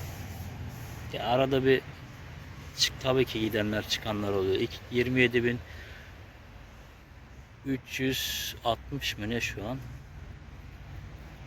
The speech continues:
Daha önce bir yüz, yüz, yüz elli kişi falan fazlaydı. İşte çıkanlar, yeni girenler falanlar filanlar.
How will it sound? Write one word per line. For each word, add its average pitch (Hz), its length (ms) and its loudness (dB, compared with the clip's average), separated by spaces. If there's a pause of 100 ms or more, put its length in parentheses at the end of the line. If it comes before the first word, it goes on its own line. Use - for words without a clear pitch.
(300)
Daha 120 280 8
önce 113 360 2 (1300)
bir 120 120 4
yüz, 135 320 2 (200)
yüz, 131 220 0
yüz 127 180 4
elli 131 220 8
kişi - 240 -2
falan 123 300 0
fazlaydı. 95 520 -2
İşte 120 380 -2 (360)
çıkanlar, 101 560 -2
yeni 117 360 2
girenler 95 500 0
falanlar 110 560 -2
filanlar. 117 500 -6